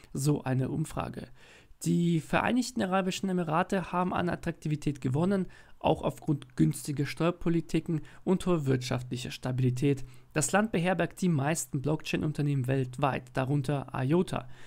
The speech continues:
die kürzlich eine hundert Millionen U-S-Dollar Stiftung für die Verarbeitung ihrer verteilten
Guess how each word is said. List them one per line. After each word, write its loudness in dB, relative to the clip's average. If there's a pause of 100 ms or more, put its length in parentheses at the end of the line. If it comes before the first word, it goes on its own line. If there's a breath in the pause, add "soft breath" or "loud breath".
(160 loud breath)
die 4
kürzlich -2
eine 0
hundert 2
Millionen 4
U-S-Dollar 0
Stiftung -4
für -8
die -4
Verarbeitung -2
ihrer -4
verteilten -4